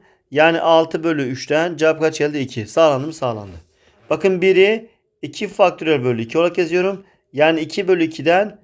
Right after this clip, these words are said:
bir geldi. Sağlandı mı? Sağlandı. Kıymetli gençlerim, madem öyle herkesi bir fazlasının faktöriyeli bölü bir fazlasına bölüp ifadeyi sağlatıyorsam o zaman sıfırda bir faktöriyel bölü bir faktöriyel yazalım. Bakın bir faktöriyel bölü bir olarak yazalım.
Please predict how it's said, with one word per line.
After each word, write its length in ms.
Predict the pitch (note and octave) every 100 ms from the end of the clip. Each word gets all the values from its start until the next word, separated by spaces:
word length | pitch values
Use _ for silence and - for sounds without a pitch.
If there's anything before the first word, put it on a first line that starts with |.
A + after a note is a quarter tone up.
| _ -
bir 140 | E3+
geldi. 340 | D3+ C3 A2+ G#2+
Sağlandı 420 | E3 D3+ C3 D3
mı? 60 | D#3
Sağlandı. 500 | C3 A2 G2 F2+ F2 _ _ _ _ -
Kıymetli 320 | G3+ G#3+ F#3+
gençlerim, 360 | G#3 - F3
madem 400 | D#3+ G3 G#3 A3
öyle 160 | G#3 F#3+
herkesi 440 | F#3 G3 F#3+ F3+
bir 80 | F#3+
fazlasının 500 | F#3+ G3 E3 D3+ D#3
faktöriyeli 480 | C3 E3+ F3 F3+ E3+
bölü 360 | D#3+ F3 A3 - _ -
bir 120 | F3+
fazlasına 480 | F#3+ F#3 D3+ D3+ C3+
bölüp 240 | C3+ B2
ifadeyi 320 | C#3 D3 D#3 E3+
sağlatıyorsam 800 | E3+ E3 E3 G3+ F#3+ D3+ F3 - _ _
o 100 | D#3+
zaman 140 | E3 G3
sıfırda 640 | F#3+ F#3 F#3 D#3+ F#3 G3+ _ _ _
bir 280 | B2 F#3 G3+
faktöriyel 460 | G#3+ F#3 - D3
bölü 420 | B2+ B2+ D3+ G3 G3 _ _ -
bir 200 | D#3 F#3
faktöriyel 420 | F#3+ D3 D3+ D#3+ D#3+
yazalım. 360 | D3+ C3 G#2+ F#2 A2+
Bakın 280 | C3 B2 D3
bir 80 |
faktöriyel 380 | E3 C#3+ C3 B2
bölü 200 | D3 D#3
bir 80 | D3+
olarak 220 | D3+ C3
yazalım. 280 | A2+ G2+